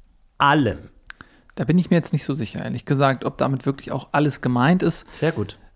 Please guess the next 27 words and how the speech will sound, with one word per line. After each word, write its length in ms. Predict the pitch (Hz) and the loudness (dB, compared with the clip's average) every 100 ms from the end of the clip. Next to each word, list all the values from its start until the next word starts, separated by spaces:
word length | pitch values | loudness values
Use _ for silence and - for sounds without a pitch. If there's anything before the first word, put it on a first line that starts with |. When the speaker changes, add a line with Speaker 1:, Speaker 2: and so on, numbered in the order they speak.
| - _ _ - | -20 _ _ -8
Speaker 1:
Du 120 | 131 | -2
bist 140 | 139 | 0
Speaker 2:
Denn 60 | 147 | 0
Speaker 1:
auf 80 | 156 | 0
dem 120 | 143 | -2
richtigen 340 | 139 139 143 | -2 -4 -4
Weg, 220 | 135 104 - | -2 -4 -4
Nils. 320 | 95 95 - - - | -4 -6 -12 -20 -6
Speaker 2:
Ja, 320 | 151 175 220 | 2 4 4
ich 120 | 165 170 | 0 -2
habe 320 | 175 185 - | -2 -2 -2
auch 160 | 165 | -2
die 80 | - | -2
Pabel-Parabel 760 | - 151 165 160 147 147 143 139 | 0 2 2 0 0 2 2 2
gelesen 560 | 147 127 151 165 160 | 2 2 4 4 2
und 520 | - 131 131 131 - - _ _ _ _ _ _ - - _ - | 0 -2 -2 -2 -8 -16 _ _ _ _ _ _ -20 -20 _ -2
liebe 300 | 147 160 185 | 2 4 2
sie. 260 | 185 262 247 | 2 -4 -6
Ich 480 | - 147 - - - _ _ _ _ | -6 -6 -8 -18 -20 _ _ _ _
maße 360 | - 151 180 185 | 0 4 4 6
mir 120 | 170 | 6
nicht 200 | 170 - | 6 2
an, 320 | 151 165 143 | 4 4 4
sie 400 | 139 139 156 - - - | 2 2 2 -2 -12 -4
zu 140 | 170 | -2
kennen. 340 | 117 135 185 - _ - | 0 0 0 -2 _ -20
Ich 380 | - - - - | -20 -20 -20 -20